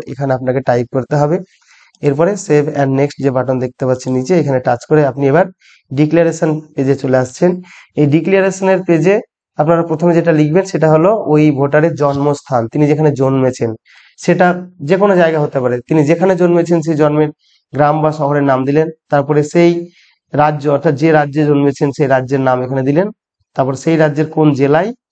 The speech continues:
সেই জেলাটাও এখানে কিন্তু দিলেন। এটা কিন্তু তার জন্মের ডিটেলস। এবারে নিচের এখানে যেটা লিখতে হবে সেটা হলো যে তিনি কতদিন ধরে এই ঠিকানায় বসবাস করছেন। তো যারা জন্ম থেকেই সেখানে বসবাস করছে তাদের জন্ম তারিখটা এখানে দিতে হবে, সেই ক্যালেন্ডার থেকে বেছে নেবেন।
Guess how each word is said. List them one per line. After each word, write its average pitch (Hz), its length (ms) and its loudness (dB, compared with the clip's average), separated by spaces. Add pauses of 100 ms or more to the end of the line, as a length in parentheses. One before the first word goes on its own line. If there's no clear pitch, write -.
(180)
সেই 139 140 -6
জেলাটাও 139 440 2
এখানে 139 240 -2
কিন্তু 135 200 0
দিলেন। 120 240 -2
এটা 135 180 0
কিন্তু 160 240 0
তার 165 140 0
জন্মের 151 440 0
ডিটেলস। 120 360 -4 (520)
এবারে 190 380 2 (460)
নিচের 180 300 2
এখানে 196 260 0
যেটা 185 180 0
লিখতে 165 280 -2
হবে 160 280 2 (140)
সেটা 170 280 0
হলো 190 220 2
যে 190 160 4
তিনি 190 280 2
কতদিন 180 440 0
ধরে 190 200 2
এই 165 180 2
ঠিকানায় 170 320 0
বসবাস 151 460 0
করছেন। 170 380 0 (100)
তো 190 80 2
যারা 190 260 2
জন্ম 180 340 0
থেকেই 208 320 0
সেখানে 190 320 0
বসবাস 180 360 0
করছে 180 220 -2
তাদের 170 220 2
জন্ম 156 260 2
তারিখটা 160 300 0
এখানে 165 220 0
দিতে 165 220 2
হবে, 185 220 2
সেই 185 140 -2
ক্যালেন্ডার 151 380 2
থেকে 160 160 -2
বেছে 156 220 0
নেবেন। 180 220 2